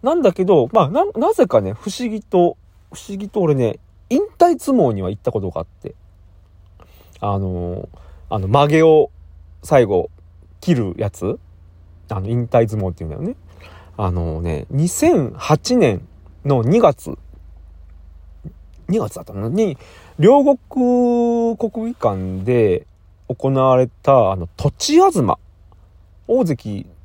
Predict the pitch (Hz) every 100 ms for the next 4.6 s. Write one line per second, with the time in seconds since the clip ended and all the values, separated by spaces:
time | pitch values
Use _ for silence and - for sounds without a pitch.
0 | - 82 - 98 196 - - - 151 -
1 | 240 311 302 214 220 254 180 196 202 -
2 | 208 214 196 185 160 170 180 156 107 123
3 | 135 127 101 95 - - - - - 160
4 | 143 101 - 92 -